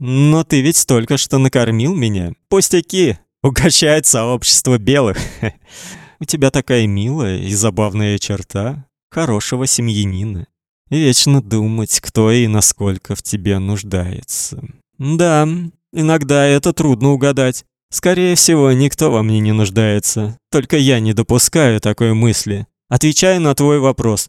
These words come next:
да, я, конечно, хотел бы переспать с тобой, если меня не привлекут потом за совращение несовершеннолетней. Ты действительно боишься закона, да? Я стараюсь не нарушать его, только и всего.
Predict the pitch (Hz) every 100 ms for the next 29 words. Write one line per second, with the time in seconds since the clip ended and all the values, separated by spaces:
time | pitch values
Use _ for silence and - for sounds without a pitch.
0 | - 113 156 143 107 113 147 156 151 95
1 | 95 98 131 120 117 104 98 101 110 107
2 | - 110 101 - - 104 87 147 170 117
3 | 117 - 120 117 107 104 117 139 - 147
4 | 110 110 98 98 - 123 104 107 120 160
5 | 156 139 113 - 107 107 131 143 - 135
6 | - 143 151 190 110 - 90 139 _ _
7 | _ - 131 160 - 185 185 175 170 156
8 | 170 175 - 165 143 135 185 214 185 110
9 | 139 202 _ _ _ _ - 123 127 131
10 | - 123 117 117 117 110 - 123 120 120
11 | - 123 127 - 104 101 95 95 123 117
12 | 120 113 - 113 104 98 92